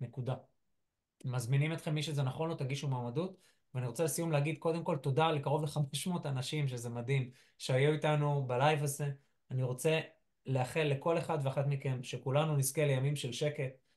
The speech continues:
להשבה של החטופים, לחיים רגועים ונעימים לכל משפחת עם ישראל. אנחנו אוהבים אתכם ואנחנו מאחלים לכם את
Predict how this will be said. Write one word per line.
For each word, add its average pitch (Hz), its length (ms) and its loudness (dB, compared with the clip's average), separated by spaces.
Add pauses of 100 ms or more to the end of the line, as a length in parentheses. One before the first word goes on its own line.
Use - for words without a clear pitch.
(180)
להשבה 127 420 0
של 170 140 0
החטופים, 143 680 0 (440)
לחיים 135 1080 0
רגועים 151 460 2
ונעימים 139 480 0
לכל 160 220 -2
משפחת 147 460 0
עם 139 140 2
ישראל. 135 380 2
אנחנו 123 360 -4
אוהבים 143 300 -2
אתכם 160 360 -4
ואנחנו 127 280 -4
מאחלים 151 440 -2
לכם 175 320 -2 (480)
את 139 60 -2